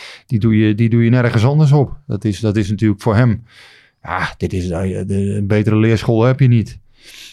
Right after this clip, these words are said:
En, en ja, je ziet, hij ziet nu ook, eh, natuurlijk, hè, Gakpo is, is, ehm, is dan nu de grote man.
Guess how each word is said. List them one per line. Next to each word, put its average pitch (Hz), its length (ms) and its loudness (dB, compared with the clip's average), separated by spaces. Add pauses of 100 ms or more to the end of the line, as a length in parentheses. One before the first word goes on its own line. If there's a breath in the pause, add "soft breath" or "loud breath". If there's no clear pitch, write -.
(140 loud breath)
En, 98 300 4
en 92 340 2
ja, 95 220 0
je 92 180 -8
ziet, 87 180 -2
hij 82 120 -2
ziet 92 180 -2
nu 95 140 2
ook, 107 240 0
eh, 113 80 2
natuurlijk, 101 500 2
hè, 110 160 2
Gakpo 98 460 0
is, 95 120 -2
is, 101 280 -2
ehm, 95 420 2 (260)
is - 160 -4
dan 104 140 0
nu 104 80 4
de 98 100 2
grote 107 300 2
man. 104 320 2